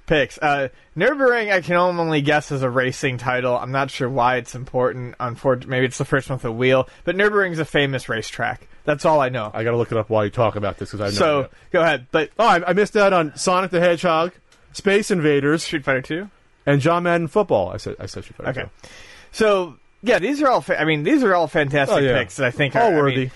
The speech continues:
Speaker 1: uh, do, do we really need to explain why Civ is a fantastic addition? Um, Tomb Raider, you know, was kind of the first, like, three D action adventure game. Um, Oregon Trail.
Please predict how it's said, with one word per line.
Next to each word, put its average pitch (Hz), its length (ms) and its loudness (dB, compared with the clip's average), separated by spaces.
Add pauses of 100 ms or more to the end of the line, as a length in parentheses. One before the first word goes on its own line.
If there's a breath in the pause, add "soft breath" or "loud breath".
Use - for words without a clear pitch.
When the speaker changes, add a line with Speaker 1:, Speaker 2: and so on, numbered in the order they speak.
(260 loud breath)
Speaker 1:
uh, - 60 2
do, 180 260 -4
do 180 120 0
we 185 120 4
really 190 240 2
need 185 160 -2
to 175 60 2
explain 165 300 0
why 156 100 0
Civ 156 400 0
is 135 160 0
a 135 120 2
fantastic 135 680 -2
addition? 135 540 -2 (280 loud breath)
Um, 127 240 -2
Tomb 175 280 -2
Raider, 170 320 2
you 156 180 -4
know, 151 160 2
was 135 140 0
kind 143 260 -4
of 131 60 -6
the 127 100 -4
first, 143 400 0
like, 131 220 0 (340)
three 156 340 2
D 147 240 2
action 135 400 -4
adventure 131 440 -2
game. 135 420 -2 (380 loud breath)
Um, 117 460 -2 (120)
Oregon 165 460 2
Trail. 143 540 2